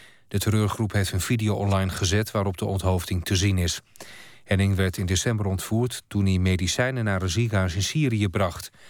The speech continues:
Vorige week dook, stuurde hij een audioboodschap naar zijn familie waarin hij smeekte om in leven te blijven. I S dreigt in de video weer een andere gijzelaar te doden, een Amerikaanse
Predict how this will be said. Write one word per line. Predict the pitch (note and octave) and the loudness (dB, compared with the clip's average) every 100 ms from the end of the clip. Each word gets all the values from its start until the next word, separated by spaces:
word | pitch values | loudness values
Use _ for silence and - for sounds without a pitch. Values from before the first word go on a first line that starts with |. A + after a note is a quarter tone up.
| - - - - - - - | -20 -20 -20 -20 -20 -20 -12
Vorige | - E3+ D3 A#2+ | 0 2 2 0
week | G#2+ A2+ - - | 0 -2 -4 -12
dook, | - B2 B2 A#2+ - | -2 0 0 -2 -6
stuurde | A#2+ - D#3 C#3 B2 | -6 0 2 2 2
hij | A2+ A2+ A2+ | 0 -2 -2
een | G#2+ G#2+ | -6 -4
audioboodschap | - C3 A#2 G2 G2+ G2 - G2+ - | 0 2 2 2 0 0 -2 -4 0
naar | G2+ | 0
zijn | F#2+ F#2+ | 0 -2
familie | A#2+ A2+ A2 C#3 - - - - - | 2 2 2 -4 -12 -20 -20 -18 -4
waarin | G2 G2 | 0 2
hij | F2+ | 2
smeekte | E2+ - G#2+ G#2+ - G2+ - | 0 0 2 2 0 -6 -2
om | G2+ | 2
in | G2+ | 2
leven | A2 A#2 G2 | 4 0 -2
te | G2 | -4
blijven. | F#2 F#2+ F2 - - - - - - - - | 0 0 0 -8 -16 -18 -20 -20 -20 -20 -6
I | G#2 G2 G#2 | 0 2 2
S | - | 0
dreigt | A2 G#2+ G2+ - | 0 0 0 -4
in | G#2+ | -4
de | G2+ | -2
video | B2 G#2+ G#2 G2 | -2 0 0 2
weer | G2+ F#2+ | 2 0
een | F#2+ | -2
andere | - D3+ C#3+ B2 | 0 0 2 0
gijzelaar | - G#2+ G2 G2+ F#2+ | 0 -2 -2 -2 -2
te | - | -4
doden, | F#2 F#2+ F2 D#2+ - | 0 0 0 -4 -8
een | F#2 F#2 - | -6 -6 -2
Amerikaanse | G2+ G#2 - B2 A#2 A2 G#2 | 0 2 0 0 -2 -2 -6